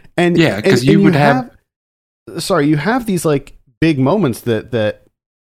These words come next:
Speaker 1: come up, and you're like, "Oh shit!" Like, uh, you know, it's gonna be, like, Liu,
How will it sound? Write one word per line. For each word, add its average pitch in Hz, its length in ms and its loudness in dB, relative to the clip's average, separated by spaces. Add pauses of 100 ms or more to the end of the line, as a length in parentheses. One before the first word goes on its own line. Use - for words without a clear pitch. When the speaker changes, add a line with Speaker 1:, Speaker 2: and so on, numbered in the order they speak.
(200)
Speaker 1:
come 135 180 0
up, 110 280 -4
and 120 120 -6
you're 113 100 -4
like, 107 220 -8
"Oh 120 180 -4
shit!" 107 400 -8
Like, 92 260 -10 (320)
uh, 98 300 -6 (500)
you 98 60 -14
know, 90 140 -6
it's 90 120 -12
gonna 135 200 -2
be, 117 320 -6
like, 101 220 -8
Liu, 143 280 -2